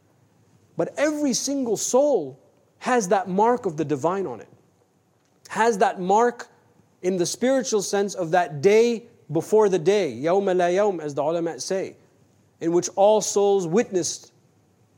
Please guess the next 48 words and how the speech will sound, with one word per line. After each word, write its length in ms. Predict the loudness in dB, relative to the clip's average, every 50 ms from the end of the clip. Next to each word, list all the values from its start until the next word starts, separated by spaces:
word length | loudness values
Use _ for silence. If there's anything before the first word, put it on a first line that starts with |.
| _ _ _ _
the 120 | 0 2 4
oneness 460 | 4 4 4 2 2 0 -2 -2 -2
of 140 | -4 -2 0
God. 280 | 0 0 2 0 -2
"Alastu 400 | -2 -2 -2 -2 -2 -2 -4 -4
bi 80 | -2 -2
rabbikum?" 520 | -2 -2 -2 -2 -4 -4 -4 -8 -8 -12 -18 _ _ _ _ _ _ _
Allah 280 | -6 -2 0 0 0 0
Ta'ala 260 | -2 -2 -2 -2 -2
says 180 | -4 -4 -6 -6
in 120 | -6 -6
the 100 | -8 -6
Quran, 320 | -6 -6 -6 -6 -6 -6
"Am 120 | -4 -2 -2
I 60 | 0
not 180 | 0 -2 -2 -2
your 120 | -4 -2
Lord 240 | 0 0 0 0 0
of 80 | -2
that 200 | -2 -4 -4 -4
day?" 240 | -4 -4 -4 -4 -6 -6 -2
All 240 | 0 2 2 2 0
souls 360 | 0 -2 -2 -2 -2 -2 -2
witness 360 | -4 -4 -4 -6 -8 -10 -12
that. 200 | -14 -18 -18 -20 _ _ _ _ _ _ _ _
So 160 | -2 -2 -2
from 220 | 0 0 -2 0 0
the 100 | 0 0
Muslim, 460 | 0 0 -2 0 0 0 -2 0 0
the 100 | -2 0
believer, 580 | 0 -2 -2 -2 -2 -4 -2 -2 -4 -4 -4 -10 _ _ _ _ _ 0
that 160 | 2 2 2
means 160 | 2 0 -2 -2
every 320 | -2 -2 -2 0 0 -2
human 340 | -2 -2 -4 -4 -4 -4 -4
being 300 | -4 -4 -4 -4 -4 -4
is 100 | -4 -4
sacred. 420 | -2 0 0 0 0 -2 -8 -8 -4
Every 280 | -4 -4 -2 -2 -4 -6
human 360 | -4 -4 -4 -4 -4 -4 -4
being 420 | -6 -4 -4 -4 -4 -4 -6 -10 -14 _ _ _ _ _ _ _ _
is 160 | -8 -8 -6
holy. 540 | -4 0 2 2 4 4 0 -2 -4 -8 -14 _ _ _ _ _ _
Every 260 | -2 -2 0 0 -2 -2
soul 420 | 0 2 2 4 4 4 4 2
is 120 | -2 -4
a 80 | -4 -4
holy 500 | -2 0 2 2 2 0 -2 -4 -6